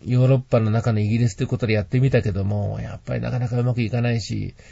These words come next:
で、イギリスはイギリスであのスコットランドが独立するとか言ってますからね。じゃあイギリスって何なのって話に最後なってくんだけども、まあいずれにしましても、<laughs> それは、まあここではあまりメインの話じゃなくて、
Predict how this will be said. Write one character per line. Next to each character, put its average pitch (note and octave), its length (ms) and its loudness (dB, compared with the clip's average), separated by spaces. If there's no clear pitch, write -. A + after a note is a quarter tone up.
で、 B2+ 80 4
イ A#2 80 4
ギ D3+ 100 4
リ G3+ 80 4
ス G3+ 100 2
は G#3 120 10
イ G#3 60 6
ギ G3+ 60 2
リ G3+ 120 6
ス G3 120 -4
で F#3 120 8
あ F3 80 10
の E3+ 80 6
ス D3 80 -2
コ F#3 120 0
ッ - 40 6
ト G3+ 100 4
ラ G3 80 10
ン F3+ 60 6
ド C#3+ 80 4
が A2+ 80 4
独 G#2 180 0
立 B2+ 120 4
す - 80 -2
る C3+ 60 0
と B2 100 0
か G#2 60 -2
言 G#2+ 80 0
っ - 20 -16
て B2+ 100 0
ま C3 120 4
す - 60 -4
か G#2+ 80 -6
ら G#2+ 100 -4
ね。 G#2+ 380 -4
じ B2+ 60 2
ゃ A2+ 40 4
あ - 20 4
イ G#2+ 40 2
ギ C3 140 4
リ E3+ 100 4
ス - 120 -8
っ - 20 -20
て D3+ 180 4
何 F3 200 6
な B2+ 100 4
の A2+ 100 4
っ A2+ 60 -4
て - 100 -2
話 A2 240 -2
に G#2+ 60 -2
最 C3+ 200 2
後 G#2 100 0
な B2 100 2
っ C#3+ 60 -2
て A2 120 -2
く A2 80 -2
ん G#2+ 40 -2
だ A2 100 -2
け G#2+ 80 -4
ど A2 100 -4
も、 A2 320 -4
ま E3+ 120 8
あ D#3+ 60 8
い C3+ 60 6
ず D3 80 4
れ F#3+ 80 6
に F3+ 60 6
し F3+ 80 2
ま F3+ 100 6
し - 140 -8
て C#3 80 6
も、 C3+ 60 8
<laughs> - 60 -6
そ - 140 0
れ B2+ 120 2
は、 C#3+ 120 0
ま B2+ 240 4
あ - 40 -4
こ - 140 -8
こ C#3 80 4
で B2+ 100 6
は A#2 180 4
あ A2+ 140 0
ま A2+ 120 2
り G#2+ 260 0
メ C3 260 2
イ - 20 4
ン A#2+ 60 4
の A2+ 60 4
話 A2+ 120 2
じ A2+ 120 2
ゃ G#2+ 40 4
な G#2+ 100 0
く - 80 -6
て、 G#2 240 -2